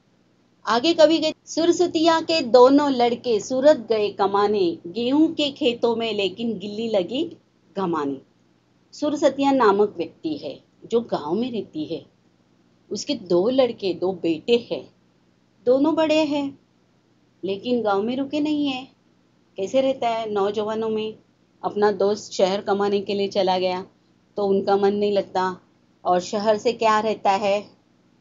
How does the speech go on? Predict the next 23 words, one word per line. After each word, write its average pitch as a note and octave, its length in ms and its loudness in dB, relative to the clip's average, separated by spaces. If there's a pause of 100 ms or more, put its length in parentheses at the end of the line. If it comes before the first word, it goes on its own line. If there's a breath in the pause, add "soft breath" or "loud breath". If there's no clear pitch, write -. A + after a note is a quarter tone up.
(320)
जल्दी F#3+ 340 2
पैसा A3 400 -2
मिलता G#3+ 320 -2
है, G3+ 200 -2
तुरंत G3+ 400 -2
पैसा A3+ 300 -4
मिलता A3 280 -6
है, G#3 100 -4
इसलिए G#3+ 340 -10
लोग G#3+ 300 -8
शहर G#3 360 -4
की B3+ 180 -8
तरफ G3+ 360 -4
भागते F3+ 380 -8
हैं। F3+ 200 -4 (640)
और F3+ 140 0
गांव C4 200 2
में D4 160 0
खेती C4 320 -2
में C#4 140 2
क्या C#4 180 0
रहता C4 300 -2
है, A#3+ 280 -6